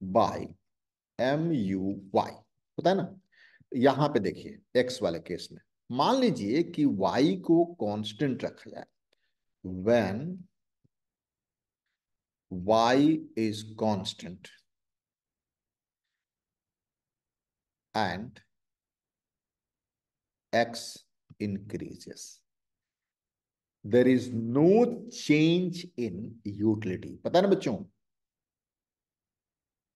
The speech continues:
there is no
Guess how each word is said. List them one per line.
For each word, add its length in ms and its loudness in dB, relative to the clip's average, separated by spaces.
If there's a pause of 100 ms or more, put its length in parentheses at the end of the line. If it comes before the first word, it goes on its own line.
(120)
there 300 4 (1200)
is 500 -4 (1200)
no 320 2